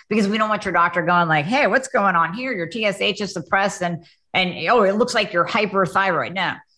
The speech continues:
it's not going to affect your thyroid lab values. And it's not going to cause any cardiovascular side effects that can occur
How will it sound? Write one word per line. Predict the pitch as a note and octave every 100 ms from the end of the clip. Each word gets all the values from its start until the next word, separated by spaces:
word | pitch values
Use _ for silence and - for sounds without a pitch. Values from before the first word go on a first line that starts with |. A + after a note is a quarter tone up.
| _
it's | - -
not | F#3+ A#3 A#3
going | G#3+ G3+
to | F#3
affect | D#3+ F3 F#3 D#3+
your | D#3
thyroid | D#3 D#3 E3 E3
lab | F3 G3+ F#3
values. | C#3 C3 B2+ B2+ D#3 - _ _ -
And | F#3+
it's | -
not | F#3 G3 G3+
going | F#3 F3
to | D#3+
cause | - B3+ G#3+ F#3 D#3+
any | F3 E3
cardiovascular | - F3+ E3+ D#3 D#3 F#3+ A#3 - D#3+ D#3
side | - D3+
effects | D3+ D3+ D3+ - E3
that | E3+ - _
can | - - - B3+ B3 B3 A#3+ A#3+ A3 -
occur | G#3 - A#3 G3 E3 D#3 E3